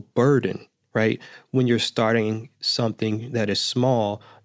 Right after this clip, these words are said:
And I know those, as an entrepreneur, I mean, many, many years when I started the company, I could not pay myself the salary that I used to make in corporate America,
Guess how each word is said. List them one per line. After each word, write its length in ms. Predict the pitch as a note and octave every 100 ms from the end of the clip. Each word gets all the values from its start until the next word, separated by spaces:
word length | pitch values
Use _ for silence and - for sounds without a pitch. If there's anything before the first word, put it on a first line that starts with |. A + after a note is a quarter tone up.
| - -
And 200 | D#3 C#3
I 60 | D3
know 140 | D3
those, 200 | D3+ C3+
as 180 | B2+ B2
an 80 | B2
entrepreneur, 460 | B2 - A#2+ D3
I 60 | B2
mean, 300 | A#2 A#2 A#2 -
many, 280 | B2 E3+
many 220 | C#3+ D3 C3+
years 440 | C3 F#3+ D3 A#2
when 260 | A2+ - A#2
I 80 |
started 320 | A2 - B2 A2+
the 80 |
company, 440 | A2+ E3+ D#3 B2 A2+ - - - - _
I 100 | - C#3
could 220 | - D3
not 200 | B2+ B2
pay 260 | - C3+
myself 460 | B2 A#2 A2+ B2+ A#2
the 80 | A2+
salary 440 | - B2 A#2+ B2
that 140 | A#2 A#2+
I 40 |
used 240 | A2+ A#2 -
to 60 |
make 240 | A2+ A2 A2+
in 80 | A2+
corporate 320 | A#2 G#2+ B2
America, 440 | C#3+ E3+ A#2+ F#2+